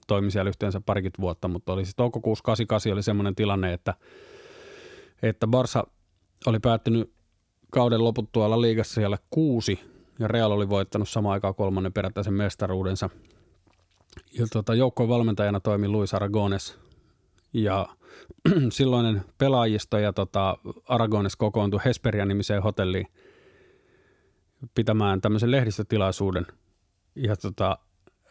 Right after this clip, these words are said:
ö, jossa he va-, olivat, niinku, kypsyneitä Nunesin ja johtoryhmän toimintaa ja, ja vaati niiden eroa. Ja, tota, ö, tää oli oikeastaan alkanut siitä, että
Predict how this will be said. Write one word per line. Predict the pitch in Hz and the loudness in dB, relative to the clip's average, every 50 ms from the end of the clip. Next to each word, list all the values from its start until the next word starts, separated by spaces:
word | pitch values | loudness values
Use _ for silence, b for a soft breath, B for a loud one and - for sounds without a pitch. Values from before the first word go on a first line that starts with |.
| - - | -6 -2
ö, | 107 107 104 | 0 0 2
jossa | 104 110 110 - - 113 | 2 2 0 0 -2 -2
he | 107 110 113 | 0 0 2
va-, | 120 113 113 - - - - | 2 0 0 -2 -6 -8 -2
olivat, | - 107 104 101 98 95 - | 0 0 0 0 -2 -2 0
niinku, | 110 104 101 98 98 | -2 0 0 -2 -2
kypsyneitä | - 123 113 - - 113 101 95 95 85 101 95 - - | -2 -2 -4 -2 -2 0 0 0 0 -2 -4 -4 -2 -2
Nunesin | 120 120 117 107 101 113 101 98 | 0 0 0 0 0 -2 -2 0
ja | 98 98 82 - | 0 -2 -2 0
johtoryhmän | 117 117 110 - - 107 95 95 101 95 90 | 0 0 -2 -2 -2 -4 -2 -2 -2 -2 -2
toimintaa | - 123 117 110 101 92 104 101 95 92 | 0 0 0 0 0 0 0 0 0 2
ja, | 92 95 95 - B B B B B B B B | 0 0 -2 -4 B B B B B B B B
ja | 107 101 | -2 0
vaati | 110 107 95 - 98 | 2 0 0 0 -2
niiden | 98 98 90 92 - | -2 0 -2 -2 -2
eroa. | 107 107 98 85 - - B B B B B B B B B B B B - | -2 -2 -2 -4 -6 -8 B B B B B B B B B B B B -6
Ja, | 107 95 90 | -6 -4 -4
tota, | - 90 87 - - 87 90 90 - - - _ _ _ _ _ _ _ _ _ _ _ _ _ _ - - | -6 -8 -8 -6 -4 -4 -2 -4 -4 -6 -10 _ _ _ _ _ _ _ _ _ _ _ _ _ _ -4 -2
ö, | 110 107 104 104 | -2 0 0 0
tää | 120 113 | 2 2
oli | 110 113 117 | 2 4 2
oikeastaan | 120 117 117 - - 110 107 | 2 0 0 0 0 0 0
alkanut | 110 107 - 101 101 - | 0 0 0 -2 -4 -4
siitä, | - - 107 101 92 92 92 | -2 -2 -2 -2 0 -2 -2
että | 92 - _ 92 101 | -4 -4 _ -6 -8